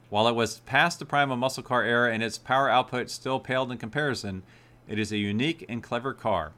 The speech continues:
Working within the technology, technological constraints of the day, Yenko managed to squeeze a good increase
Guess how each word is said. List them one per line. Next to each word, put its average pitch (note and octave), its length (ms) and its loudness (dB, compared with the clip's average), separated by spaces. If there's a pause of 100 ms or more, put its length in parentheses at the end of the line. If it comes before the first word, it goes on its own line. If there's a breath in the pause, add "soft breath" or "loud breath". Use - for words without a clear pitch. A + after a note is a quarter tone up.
(200)
Working A2+ 300 -4
within A#2 240 -4
the G#2+ 80 -4
technology, A2 800 -4 (560 loud breath)
technological C#3 640 0
constraints A#2+ 460 -6
of G#2 100 -10
the G#2+ 40 -6
day, D#3 460 0 (180)
Yenko D3 360 -2
managed A#2+ 340 -2
to A2+ 60 -10
squeeze A#2 560 -6
a G2+ 100 -6
good A2 260 -2
increase C#3 520 -8